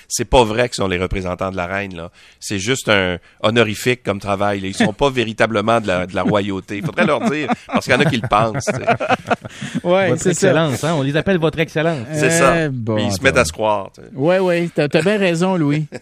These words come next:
Speaker 2: Faudrait les asseoir et leur parler un petit peu. Sauf qu'ils sont pas très accessibles. Louis Lacroix,
Speaker 1: Non.
Speaker 2: chef du bureau politique pour Cogeco Nouvelles. Merci, Louis.
Speaker 1: Salut.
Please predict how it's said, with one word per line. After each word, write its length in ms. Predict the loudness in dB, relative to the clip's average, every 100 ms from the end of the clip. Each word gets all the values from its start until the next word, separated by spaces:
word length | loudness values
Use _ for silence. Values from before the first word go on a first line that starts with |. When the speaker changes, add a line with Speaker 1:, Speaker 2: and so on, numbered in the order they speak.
| -6
Speaker 2:
Faudrait 280 | -2 0 0
les 120 | 0
asseoir 380 | 0 2 0 2
et 20 |
leur 120 | 0
parler 280 | 0 0 -2
un 60 | -2
petit 160 | -4
peu. 200 | -4 -4 -4 -18 _ -14
Sauf 200 | -4 -2
qu'ils 80 | 0
sont 120 | 0
pas 120 | 2
très 220 | 0 0 0
accessibles. 540 | 0 -2 0 -2 -2 -10 -20 -8
Louis 140 | 0 2
Lacroix, 400 | 2 2 4 4
Speaker 1:
Non. 60 | 4
Speaker 2:
chef 220 | 2 2
du 120 | 2
bureau 240 | 2 2
politique 440 | 2 0 0 -2 -2
pour 140 | -4
Cogeco 380 | -2 -2 0 0
Nouvelles. 280 | 0 0 0
Merci, 320 | -2 0 0
Louis. 220 | 0 0
Speaker 1:
Salut. 320 | -4 -10 -10